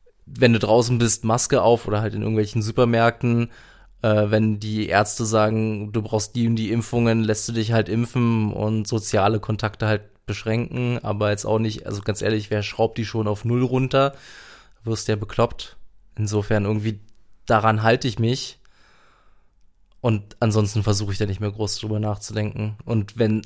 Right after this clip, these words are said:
irgendeine Nachrichtensendung oder irgendeine Talkshow oder wenn die irgendwo bei der Maischberger sitzen und über Corona eine Stunde sprechen wollen, gerne, aber ohne mich, da gucke ich mir da lieber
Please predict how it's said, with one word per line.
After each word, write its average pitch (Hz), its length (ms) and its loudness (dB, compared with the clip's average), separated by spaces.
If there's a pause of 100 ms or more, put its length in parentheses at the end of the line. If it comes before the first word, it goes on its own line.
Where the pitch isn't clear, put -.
(100)
irgendeine 135 420 4
Nachrichtensendung 113 920 4
oder 107 200 4
irgendeine 113 280 2
Talkshow 107 640 2
oder 104 240 0 (1080)
wenn 113 180 4
die - 260 0 (180)
irgendwo 117 280 4
bei 110 120 8
der 107 140 6
Maischberger 110 640 6
sitzen 113 400 2
und 110 240 -2
über 113 220 0
Corona 113 380 2
eine 110 120 4
Stunde 107 300 -2
sprechen 107 400 -2
wollen, 104 400 0 (460)
gerne, 104 500 0
aber 101 220 -2
ohne 104 200 0
mich, 101 240 -2
da 98 100 -4
gucke - 280 -12
ich - 100 -14
mir 101 160 -2
da 101 240 -2
lieber 104 440 0